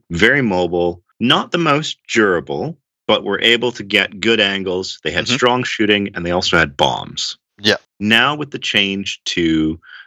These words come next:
Speaker 1: um, and I'll give a special mention to the Void Ray Bomber, Void Raven Bomber, because that one was also very silly.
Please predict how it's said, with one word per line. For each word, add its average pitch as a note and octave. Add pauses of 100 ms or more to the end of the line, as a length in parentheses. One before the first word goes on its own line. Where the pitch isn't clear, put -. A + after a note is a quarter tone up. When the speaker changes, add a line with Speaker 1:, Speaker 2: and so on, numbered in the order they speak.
(160)
Speaker 1:
um, D2+ (360)
and F2+
I'll F2+
give F2+
a E2+
special G#2
mention F#2
to -
the D#2+
Void F2
Ray D2+
Bomber, C2 (160)
Void F#2+
Raven D2
Bomber, C#2
because D#2
that D2
one D2
was C#2+
also D2+
very D2
silly. C#2